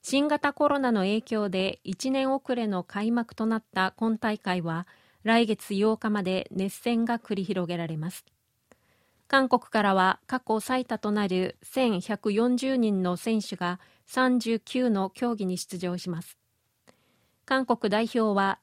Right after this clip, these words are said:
金メダル五十個と二大会連続の総合三位を目指しています。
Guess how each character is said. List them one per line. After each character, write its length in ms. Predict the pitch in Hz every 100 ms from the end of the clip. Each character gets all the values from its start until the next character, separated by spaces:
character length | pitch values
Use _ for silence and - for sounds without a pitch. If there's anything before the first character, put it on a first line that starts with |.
| -
金 260 | 254 262
メ 140 | 269 262
ダ 120 | 214
ル 240 | 185 180 -
五 140 | 202
十 160 | 190 247
個 200 | - 202
と 280 | - 180 180 _ _ -
二 140 | 214
大 240 | - 269 262
会 300 | 214 196 185
連 180 | 220
続 280 | 226 220 214
の 240 | 196 196 -
総 300 | - 233 254
合 160 | 254 254
三 340 | - 262 240
位 80 | 196
を 60 |
目 80 | 180
指 200 | 175 196
し 60 | -
て 100 | 185
い 120 | 165
ま 120 | 151
す。 140 | 170